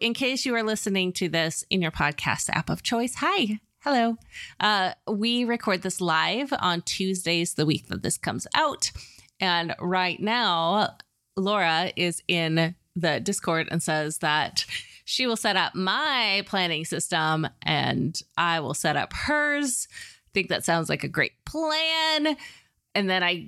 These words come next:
will ignore it because that's how my brain goes. But maybe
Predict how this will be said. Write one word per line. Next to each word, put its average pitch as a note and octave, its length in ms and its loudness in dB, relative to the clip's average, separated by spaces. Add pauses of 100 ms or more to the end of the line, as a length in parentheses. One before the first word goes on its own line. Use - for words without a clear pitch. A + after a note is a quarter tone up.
will F#3+ 380 2
ignore G3+ 420 0
it G3+ 240 2 (140)
because F3 400 -2
that's - 360 -2
how F3+ 160 0
my E3 120 0
brain A3+ 320 0
goes. G3 400 0
But E3 160 -2
maybe F#3 1000 0